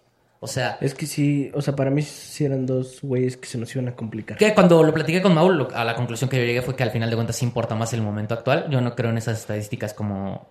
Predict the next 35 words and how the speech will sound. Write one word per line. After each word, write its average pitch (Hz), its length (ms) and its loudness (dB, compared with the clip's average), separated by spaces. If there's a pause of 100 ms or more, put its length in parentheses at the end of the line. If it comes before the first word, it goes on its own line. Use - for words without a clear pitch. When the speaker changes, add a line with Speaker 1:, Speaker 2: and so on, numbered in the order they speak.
Speaker 1:
como 107 400 -6
antiguas, 113 420 -4
o - 20 -14
sea, 113 120 -8
creo 135 100 0
en 143 40 4
las 143 140 2
estadísticas 113 420 -6
del 104 140 -6
Speaker 2:
Sí, 147 80 2
Speaker 1:
momento. 190 200 2
Speaker 2:
claro. 147 160 0 (440)
No, 262 240 6
pero 214 120 8
es 233 80 4
que 277 100 4
es, 247 120 2 (100)
eh, 185 200 6
o 139 60 2
sea, 180 120 2
sí, 233 300 4
no. 196 420 4 (300)
Porque 151 320 4
justo 156 560 4
el, 139 320 4
en 147 400 4
el 147 160 2
partido 156 420 6
de, 135 240 8
o 123 60 2
sea, 135 120 -4
por 131 120 2
ejemplo, 135 180 4
contra 127 240 2
León, 139 400 4